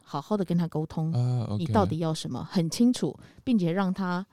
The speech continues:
Speaker 1: 告诉我我说了什么。
Speaker 2: 是。
Speaker 1: 我要让他非常的明白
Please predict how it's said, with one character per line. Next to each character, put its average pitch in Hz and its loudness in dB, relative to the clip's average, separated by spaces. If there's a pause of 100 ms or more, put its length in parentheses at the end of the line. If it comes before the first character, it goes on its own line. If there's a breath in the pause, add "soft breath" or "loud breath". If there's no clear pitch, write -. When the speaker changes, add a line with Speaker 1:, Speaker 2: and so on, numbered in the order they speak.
(600)
Speaker 1:
告 220 2
诉 180 0
我 - -6
我 151 -2
说 202 -2
了 175 -2
什 - -6
么。 80 -10
Speaker 2:
是。 - 0
Speaker 1:
我 185 4
要 254 4
让 247 2
他 240 -2
非 269 -4
常 180 -4
的 175 -2
明 165 -2
白 160 -4